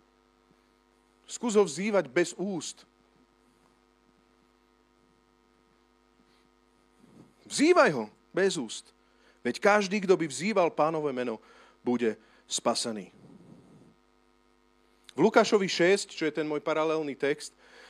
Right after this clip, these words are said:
štyridsaťpäť sa hovorí: „Jeho ústa hovoria, čím je preplnené jeho srdce.“ Z plnosti srdca hovoria ústa, inými slovami.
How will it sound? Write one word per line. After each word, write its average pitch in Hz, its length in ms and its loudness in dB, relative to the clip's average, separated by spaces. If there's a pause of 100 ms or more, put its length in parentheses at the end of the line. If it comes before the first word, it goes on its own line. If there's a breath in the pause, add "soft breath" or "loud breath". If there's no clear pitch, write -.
(100 loud breath)
štyridsaťpäť 156 680 -2
sa 143 80 2
hovorí: 147 320 2
„Jeho 151 320 0
ústa 202 340 -2
hovoria, 151 400 -2
čím 147 240 -8
je 127 80 -8
preplnené 127 540 -6
jeho 117 180 -8
srdce.“ 113 400 -12 (300)
Z - 100 -10
plnosti 185 420 0
srdca 143 380 -8
hovoria 120 320 -4
ústa, 113 400 -12
inými 98 240 -18
slovami. 95 400 -16